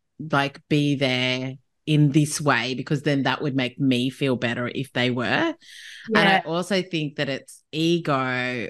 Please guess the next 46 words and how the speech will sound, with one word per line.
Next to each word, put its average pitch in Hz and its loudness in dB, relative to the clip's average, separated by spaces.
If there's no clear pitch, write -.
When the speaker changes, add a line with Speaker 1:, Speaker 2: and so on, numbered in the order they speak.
Speaker 1:
and 156 0
I'm 151 2
coming 139 0
from 139 2
a 123 2
place 127 0
of, 131 -2
"I 135 2
totally 131 0
have 131 -2
been 123 2
there 123 4
and 120 2
I 120 4
get 117 0
it." 180 0
where 147 4
it's - -4
like, 147 0
well, 143 -4
if 175 -2
I'm 156 2
not 156 0
hitting 151 -2
those 135 -2
numbers, 135 0
or 143 -2
if 139 -2
I 139 0
don't 127 0
have 139 -2
the 123 0
vanity 123 0
metrics, - -6
or 143 -2
if 135 -2
I'm 139 4
not 127 0
seen 135 2
in 131 2
this 123 0
way, 110 -2
then 135 2
that's - -4
a 131 -8
problem. 302 -2